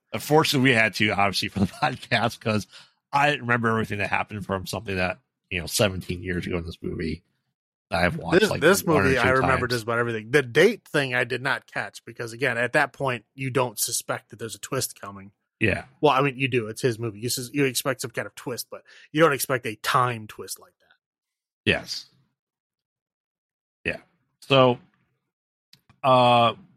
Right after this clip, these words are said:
Speaker 1: how many brain cells lost out of ten would you give this movie?
Speaker 2: Um, I, I really hate this movie.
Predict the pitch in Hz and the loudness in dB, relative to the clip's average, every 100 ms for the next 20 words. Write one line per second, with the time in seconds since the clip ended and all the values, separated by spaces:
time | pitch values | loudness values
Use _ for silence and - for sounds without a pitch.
0 | _ _ _ - 147 156 147 139 135 - | _ _ _ -2 0 0 -2 -2 -2 0
1 | 113 107 107 98 101 98 - 98 87 85 | -2 0 -2 -2 -2 -6 -6 -6 -6 -8
2 | 87 85 87 80 87 85 76 - - - | -10 -8 -8 -8 -6 -6 -6 -16 -20 -20
3 | - - - _ _ _ _ _ _ - | -20 -20 -20 _ _ _ _ _ _ -8
4 | - - - 139 131 127 123 - - 156 | -6 -6 0 2 4 2 -2 -8 0 4
5 | 214 - - - - - - 170 151 120 | 4 0 -6 -12 -14 -12 0 4 4 2
6 | 131 131 117 - 110 107 101 - 101 101 | 0 0 -4 -8 -16 -16 -18 -18 -18 -20
7 | - | -20